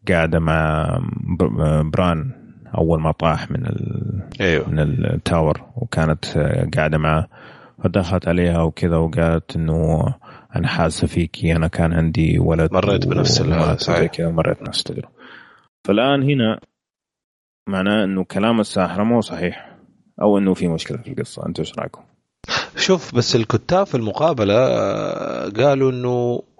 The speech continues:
Speaker 2: آه، خلاص، هي ال-، هي ال-، تعبيرها وإحساسها هنا إنه ما بقي لها في الدنيا إلا جيمي وواحد فقط من عيالها.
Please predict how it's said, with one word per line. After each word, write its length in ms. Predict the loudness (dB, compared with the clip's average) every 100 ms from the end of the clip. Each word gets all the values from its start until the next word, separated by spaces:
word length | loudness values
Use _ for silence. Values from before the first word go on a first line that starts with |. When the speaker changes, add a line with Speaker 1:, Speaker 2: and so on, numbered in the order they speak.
| -20 -20 -20 _
Speaker 2:
آه، 480 | -4 -2 0 0 0 -4 -8 -6
خلاص، 520 | 0 2 2 0 -4 -4 -4
هي 380 | -2 0 2
ال-، 420 | 0 -2 -6 -8 -4
هي 320 | 0 2 2
ال-، 200 | 2 -4 -4
تعبيرها 580 | -2 -2 0 2 2 0
وإحساسها 840 | -2 -4 -2 -2 -2 0 0 2 2
هنا 260 | 2 0
إنه 160 | 0 0
ما 120 | 0
بقي 240 | -2 0
لها 160 | 2 2
في 120 | 0
الدنيا 640 | -4 -2 0 2 2 2 2
إلا 180 | 2
جيمي 480 | 2 2 2 2 -2
وواحد 460 | -2 0 0 -2 -6
فقط 340 | -4 -4 -6
من 80 | -8
عيالها. 380 | -6 -6 -6